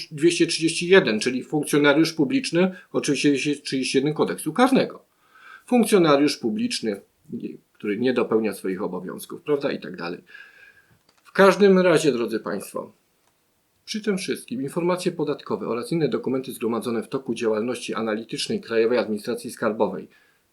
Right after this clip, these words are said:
też mogą być dowodem, czynności sprawdzające, kon-, y, kontro-, y, kontrole podatkowe lub kontrole celno-skarbowe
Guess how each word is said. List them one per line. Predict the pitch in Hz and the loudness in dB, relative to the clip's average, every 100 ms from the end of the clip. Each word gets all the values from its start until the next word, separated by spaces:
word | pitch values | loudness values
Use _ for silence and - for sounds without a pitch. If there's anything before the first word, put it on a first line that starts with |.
| _ - | _ -6
też | 95 113 | -4 -4
mogą | 110 110 | -4 -2
być | 110 107 | -4 -2
dowodem, | 107 113 107 95 | -2 0 -2 -4
czynności | 98 101 123 - | -6 -4 -4 -4
sprawdzające, | 123 - 117 117 110 107 98 - | -6 -2 -2 2 2 0 -4 -8
kon-, | - 98 127 123 | -8 -10 -8 -4
y, | 110 107 110 107 | 0 0 0 0
kontro-, | 135 123 131 131 - 117 104 - | 0 0 2 2 0 -4 -4 -8
y, | |
kontrole | - 139 135 147 135 | -2 -2 4 4 6
podatkowe | 131 127 120 - 117 120 | 4 2 0 2 4 4
lub | 113 - | 2 0
kontrole | 117 117 123 113 | -2 0 2 2
celno-skarbowe | 156 139 139 - 135 107 113 107 | 4 4 2 2 2 2 0 0